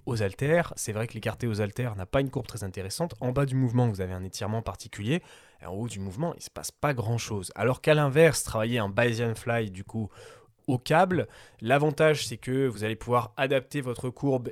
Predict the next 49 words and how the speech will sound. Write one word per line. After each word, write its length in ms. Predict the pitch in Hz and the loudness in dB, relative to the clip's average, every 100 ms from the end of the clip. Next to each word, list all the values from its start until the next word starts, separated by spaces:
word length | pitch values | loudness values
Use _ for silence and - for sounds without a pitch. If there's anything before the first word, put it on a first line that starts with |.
| - | -6
et 160 | 123 | -4
faire 240 | 117 139 123 | -2 0 0
justement 280 | 113 120 120 | 0 0 2
le 120 | 107 | 2
balancier 500 | 117 117 110 - 120 | 4 4 2 -2 -6
que 160 | - | -4
je 80 | 98 | -4
vous 140 | 95 90 | -4 -6
expliquais 340 | 87 - 107 | -10 -10 -10
tout 100 | - - | -8 -4
à 40 | |
l'heure. 280 | 90 143 165 - - - - | 0 0 -2 -8 -16 -20 0
Et 100 | 151 | 2
donc, 220 | 147 139 127 | 6 4 2
du 100 | 110 | 0
coup, 140 | 170 | 4
d'avoir 420 | 135 110 127 135 | 4 6 2 0
toujours 500 | - 139 127 139 143 | -4 -2 2 4 4
une 80 | 117 | 2
sollicitation 880 | - 123 - - 113 - 113 101 104 | 0 -2 -2 -2 -2 0 -2 -4 -4
sur 260 | - - | -4 0
vos 140 | 135 117 | 2 2
pectoraux, 720 | 110 101 98 95 120 147 - | -2 -4 -2 2 4 4 2
à 140 | - 87 | -8 -10
peu 120 | 95 | -10
près 180 | - 131 | -2 2
à 120 | 123 | 2
l'ensemble 520 | 98 101 - 135 107 | 0 -2 0 0 0
du 140 | 101 127 | 0 2
mouvement, 380 | 123 113 110 | 4 2 2
mais 120 | 92 90 | 0 -4
aussi 280 | - - 123 | -4 -4 -2
mieux 240 | 113 123 | 0 2
al-, 160 | 110 104 | 2 2
mieux 180 | 120 | 2
vous 180 | 135 107 | 2 0
aligner 420 | 101 98 104 135 - - - | -4 -2 0 -2 -4 -18 -18
sur 180 | - - | -8 -2
l'exercice. 520 | 127 117 117 110 - - | 0 0 -2 -4 -8 -6
En 80 | 120 | -4
soi, 160 | - | 0
l'écarté 320 | 160 139 120 143 | 2 0 -2 -2
aux 100 | 127 | -2
haltères 220 | 123 147 | -2 -4
est 60 | |
pas 120 | 127 135 | -4 -4
super 300 | - 127 113 | -2 -2 -2
intéressant, 460 | 107 104 101 98 - | -2 -4 -4 -6 -4
sauf 480 | - 226 240 - | 6 8 8 2